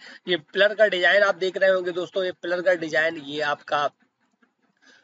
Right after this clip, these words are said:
बात करें ये बारंदे का design जो कोई, अ, curve shape में आपको दिया है। बात करते हैं ये आपका दोस्तों, ये जो आप देख रहे हैं ना, ये mold है, ये मतलब कि plaster पीओपी का जो बना design बनता है ना छज्जे पर, वो बना हुआ है।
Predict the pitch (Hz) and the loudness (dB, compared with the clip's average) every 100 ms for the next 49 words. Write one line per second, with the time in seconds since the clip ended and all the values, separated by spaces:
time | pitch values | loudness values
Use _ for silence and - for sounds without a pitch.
0 | - 131 170 185 - 185 185 180 180 175 | -20 -2 0 0 0 2 2 0 0 2
1 | 156 160 175 196 190 170 165 175 165 175 | 2 0 0 2 2 2 0 0 -2 -4
2 | - 175 185 165 160 - 175 160 185 170 | -2 -4 -2 -2 -2 0 -2 -2 -6 -4
3 | 175 160 - 143 131 156 156 131 165 - | -2 -2 -4 -8 -6 -6 -4 -2 -2 -2
4 | 170 - 165 135 220 233 214 226 202 202 | -6 -6 -10 -4 -2 -2 0 -4 -4 -8
5 | 233 214 - - _ - 196 196 202 185 | -8 -8 -12 -20 _ -2 0 0 0 -2
6 | 185 170 196 208 233 226 151 226 185 165 | -2 -2 -2 -2 -2 -6 -6 -8 -6 -4
7 | 233 220 151 147 123 139 202 175 175 202 | -2 -2 -2 -4 -4 -8 -6 -4 -4 -6
8 | 220 208 180 165 160 202 196 190 139 175 | -8 -12 -4 -2 -2 -2 0 0 -4 -4
9 | 160 214 202 196 180 139 139 175 170 147 | -4 -8 -4 -4 -2 -4 0 -2 -2 -12
10 | 135 135 165 190 160 143 156 202 - 151 | -6 -2 0 0 -2 0 0 0 -2 -6
11 | 160 123 - - - - 208 196 135 135 | -6 -6 -8 -12 -20 -8 -4 0 0 0
12 | 123 135 | -2 -2